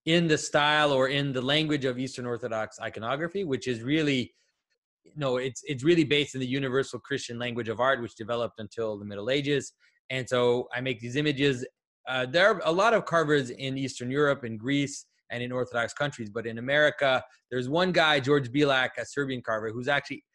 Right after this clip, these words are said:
actually helped me to learn carving. And, uh, he does it part-time, kind of. But,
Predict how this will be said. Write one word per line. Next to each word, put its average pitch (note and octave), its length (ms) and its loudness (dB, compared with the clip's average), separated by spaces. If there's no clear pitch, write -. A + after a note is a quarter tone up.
actually D#3+ 240 0
helped D3+ 220 0
me C#3+ 80 -2
to C3 120 -8
learn C#3+ 400 -2
carving. F3 400 0
And, C3+ 280 0
uh, C3 120 2
he C#3 120 -2
does D3 280 4
it D3 240 -2
part-time, C#3+ 640 -4
kind D3+ 240 -2
of. D3 180 0
But, B2+ 260 -2